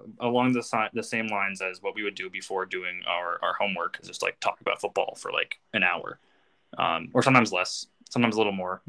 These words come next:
um, but usually around that amount of time. And with this format, we kind of got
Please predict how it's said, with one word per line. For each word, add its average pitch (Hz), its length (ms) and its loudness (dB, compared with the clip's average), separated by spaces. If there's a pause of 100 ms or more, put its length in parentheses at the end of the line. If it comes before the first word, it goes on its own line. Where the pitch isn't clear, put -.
(100)
um, 113 220 -8
but 92 220 -6 (440)
usually 147 280 6
around 110 180 4
that 92 120 0
amount 92 200 -4
of 87 60 -14
time. 90 320 0 (800)
And 92 520 2 (2250)
with 127 500 2
this 123 240 6
format, 123 420 8
we 107 60 -2
kind 120 280 4
of 101 60 -8
got 98 260 2